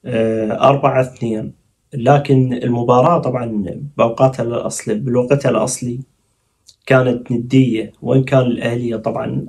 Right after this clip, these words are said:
آه، الطرف الأرجح، وانتهت بالتعادل الإيجابي هدفين لهدفين. في الأوقات الإضافية هنا الأهلي، آه،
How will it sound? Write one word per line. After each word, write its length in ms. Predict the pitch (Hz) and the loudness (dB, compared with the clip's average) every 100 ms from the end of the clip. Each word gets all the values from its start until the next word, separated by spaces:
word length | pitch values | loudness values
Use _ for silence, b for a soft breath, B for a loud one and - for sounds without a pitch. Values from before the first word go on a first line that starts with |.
| - | -6
آه، 600 | 107 104 101 98 123 110 104 127 | -6 -4 -6 -8 -10 -12 -12 -12
الطرف 400 | 135 131 127 123 | -2 0 2 0
الأرجح، 560 | 107 147 139 101 98 _ _ _ _ _ _ _ | -2 0 -2 -6 -10 _ _ _ _ _ _ _
وانتهت 520 | 131 127 147 139 135 - | 2 4 4 2 0 -6
بالتعادل 520 | 123 110 120 127 120 | -4 0 2 2 -2
الإيجابي 880 | 113 113 110 127 127 131 127 123 110 | -4 -4 0 4 4 2 -2 -4 -6
هدفين 520 | 107 113 123 123 123 117 | -4 -2 0 0 -2 -2
لهدفين. 580 | 104 104 98 107 107 - _ _ _ _ _ _ - | -4 -6 -10 -10 -12 -14 _ _ _ _ _ _ -18
في 180 | - | -6
الأوقات 840 | 123 120 117 - 127 120 175 180 147 | -4 -4 -6 -2 -2 2 2 2 2
الإضافية 1000 | 120 123 127 123 143 139 135 127 - - | -2 0 0 0 0 2 2 0 -4 0
هنا 380 | 127 143 135 127 | 4 6 6 2
الأهلي، 920 | 117 - 127 123 123 113 101 107 104 | -2 -2 -2 -2 -4 -4 -4 -6 -6
آه، 240 | 101 98 | -10 -12